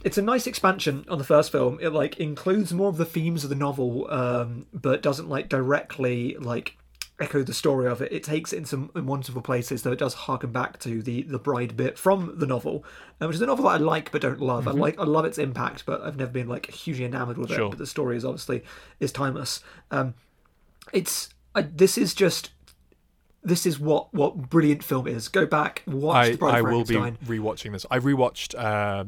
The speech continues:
Speaker 2: thirty-one Frankenstein a couple of weeks ago to get into the
Speaker 1: Awesome.
Speaker 2: Halloween spirit, and I realised I have not seen Bride in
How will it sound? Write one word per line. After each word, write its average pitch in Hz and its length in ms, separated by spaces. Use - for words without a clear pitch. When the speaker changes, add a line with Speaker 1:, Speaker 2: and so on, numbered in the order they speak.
Speaker 2:
thirty-one 104 640
Frankenstein 101 680
a 101 160
couple 104 220
of 98 60
weeks - 180
ago 101 180
to 98 120
get - 160
into 113 280
the 135 60
Speaker 1:
Awesome. 165 220
Speaker 2:
Halloween 107 240
spirit, 98 340
and 104 100
I 98 280
realised 104 380
I 98 80
have 110 220
not 117 160
seen 113 180
Bride 98 460
in 98 200